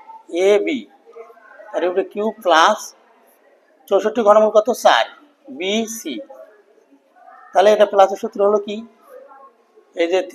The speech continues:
এ বি, a প্লাস b, থ্রি এ বি, আহ, থ্রি এ প্লাস বি, সরি, এখানে আমরা কমন নিতে পারি। কি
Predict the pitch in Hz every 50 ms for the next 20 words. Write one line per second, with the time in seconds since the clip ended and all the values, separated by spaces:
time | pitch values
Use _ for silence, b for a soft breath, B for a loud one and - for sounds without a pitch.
0 | - 226 - - 214 196 196 190 185 190 202 233 - _ _ _ _ _ _ _
1 | _ _ _ _ - 175 180 185 190 196 180 165 165 180 190 226 - _ _ _
2 | - - - _ _ _ _ - - 180 175 196 196 190 190 190 196 208 208 202
3 | - 185 185 202 226 247 233 - _ _ _ _ _ _ _ _ _ _ _ _
4 | _ _ _ _ _ _ _ _ _ _ _ - - - - _ _ _ _ _
5 | _ _ - 135 143 147 147 143 - - 180 175 185 190 185 185 180 180 175 170
6 | 175 170 160 175 165 - 196 185 160 135 143 - _ _ - _ _ _ _ _
7 | _ _ _ _ - 160 143 185 196 196 170 165 175 180 170 165 170 175 180 175
8 | - 185 180 180 196 185 160 143 - 127 117 120 110 107 - _ _ _ _ _
9 | _ _ _ _ _ _ _ - - _ _ _ _ _ _ _ _ - - -
10 | 196